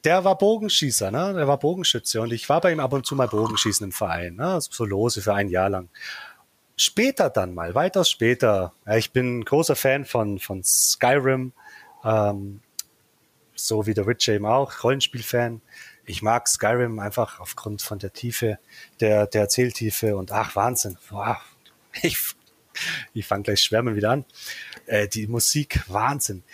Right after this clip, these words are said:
Und da, was, was das Spiel, wo ich hoffe, die holen sich bald mal einen besseren Berater auch, ja, weil jetzt weiß ich's, ich hab nämlich dann durch das Bogenschießen und dass ich da Schütze war,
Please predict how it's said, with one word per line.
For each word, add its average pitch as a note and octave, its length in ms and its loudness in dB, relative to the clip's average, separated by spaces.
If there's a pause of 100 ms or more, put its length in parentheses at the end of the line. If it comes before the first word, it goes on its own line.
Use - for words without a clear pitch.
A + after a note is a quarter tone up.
(540)
Und B2 360 -2 (960)
da, F#3 460 4 (500)
was, C#3+ 460 0
was C3+ 180 2
das - 120 0
Spiel, G3 260 0
wo C3 100 0
ich A#2 100 0
hoffe, E3 240 0
die A2 220 -2
holen D3+ 220 4
sich A#2+ 140 -6
bald B2 180 2
mal A#2+ 100 0
einen G#2+ 80 -6
besseren C3 360 0
Berater G#2+ 480 2
auch, B2 220 2 (160)
ja, A#2 260 0
weil G#2 160 0
jetzt A#2 300 0
weiß B2 260 0
ich's, - 220 -2
ich G#2 140 -6
hab - 180 -2
nämlich G#2+ 260 -6
dann D3+ 360 0 (100)
durch A2+ 140 -10
das - 160 -6
Bogenschießen D#3+ 760 -2
und A2 160 -10
dass G#2+ 120 -8
ich G2 100 -10
da F#2+ 120 -6
Schütze - 340 -6
war, B2+ 200 2